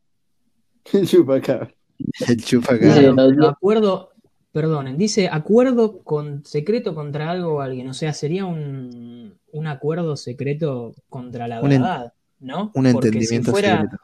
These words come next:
Speaker 2: contra alguna verdad, claro. ¿O no?
Speaker 4: Claro, porque, y por-, pero las conspiraciones,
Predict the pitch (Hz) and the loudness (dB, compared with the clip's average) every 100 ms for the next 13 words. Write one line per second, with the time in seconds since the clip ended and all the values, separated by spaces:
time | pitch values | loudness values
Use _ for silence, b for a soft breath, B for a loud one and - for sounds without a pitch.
0 | _ _ _ _ - 107 107 107 117 110 | _ _ _ _ 0 2 4 4 4 4
1 | 107 104 101 107 104 - _ _ _ _ | 4 2 2 -2 -4 -6 _ _ _ _
2 | _ _ - 208 196 147 135 131 143 143 | _ _ -2 2 2 0 -4 -4 -4 -4
3 | 147 _ _ _ 214 226 185 202 202 196 | -8 _ _ _ -4 -2 -2 -2 -2 -2
4 | 202 196 202 190 196 202 196 269 233 | -2 -4 -8 -6 -4 -6 -6 -10 -10